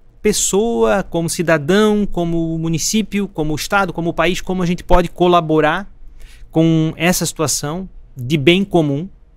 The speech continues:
e, ao mesmo tempo, também ao poder público, né? Eu acho que também é, é, é uma obra que também traz muitos elementos aí pro poder público,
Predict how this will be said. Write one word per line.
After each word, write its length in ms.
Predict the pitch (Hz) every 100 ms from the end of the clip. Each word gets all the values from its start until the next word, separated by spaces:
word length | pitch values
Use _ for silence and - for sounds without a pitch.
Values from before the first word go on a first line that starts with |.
| - - - - -
e, 120 | 180
ao 100 | 190
mesmo 260 | 185 180 170
tempo, 240 | 175 170
também 220 | - 160
ao 80 | 165
poder 280 | 165 160 160
público, 380 | - 127 110 120
né? 280 | 127 147 135
Eu 80 |
acho 120 | 120 -
que 80 |
também 540 | - 139 127 135 143 131
é, 60 |
é, 540 | 131 - 131 123 123 127
é 60 |
uma 120 | 131 131
obra 180 | 135
que 100 | 131
também 240 | - 139 139
traz 220 | 143 127
muitos 220 | 135 156
elementos 420 | 151 127 135 131
aí 140 | 127 135
pro 120 | 147
poder 300 | 135 135 131
público, 640 | 127 135 143 143 143 135